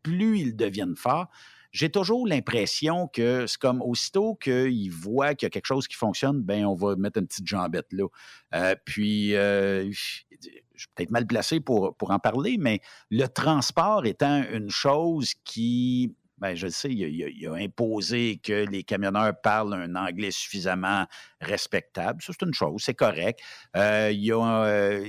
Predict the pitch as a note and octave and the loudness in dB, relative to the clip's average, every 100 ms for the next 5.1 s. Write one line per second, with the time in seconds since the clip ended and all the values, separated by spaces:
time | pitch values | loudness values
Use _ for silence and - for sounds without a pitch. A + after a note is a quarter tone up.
0 | G#2+ G#2+ A2+ A2 E3 D#3+ E3 C#3 A2+ F#2 | -8 -2 -2 0 4 4 4 4 2 2
1 | - D3 E3 G#3+ A#3 F3+ _ _ _ _ | 0 2 4 2 -2 -6 _ _ _ _
2 | - G2 G#2+ G#2+ G#2+ A#2 B2 - F#3+ B2 | 0 2 4 2 0 -2 -4 -2 -2 0
3 | A#2 C3 D3 A#2+ A2 A#2+ B2+ A#2+ A2 A2 | 0 0 0 0 2 2 2 2 0 -2
4 | A2 - A#2+ A#2 G#2 G2 C3 D3+ F#3 - | -2 2 2 2 -2 -2 -2 0 -2 -8